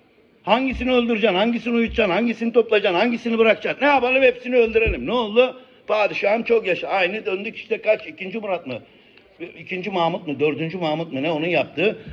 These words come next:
hayırsız ada olayına bu dönecek. Bu olmaz. Bu olmaz. Hayvanseverlerden korkmayın.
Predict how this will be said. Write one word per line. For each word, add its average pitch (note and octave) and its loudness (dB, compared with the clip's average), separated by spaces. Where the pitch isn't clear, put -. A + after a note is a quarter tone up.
hayırsız E3 0
ada D3 4
olayına C3+ 4
bu A2+ -8
dönecek. - 2
Bu F3+ -16
olmaz. A2+ -8
Bu - -6
olmaz. A2 -4
Hayvanseverlerden C#3+ 2
korkmayın. C3+ -2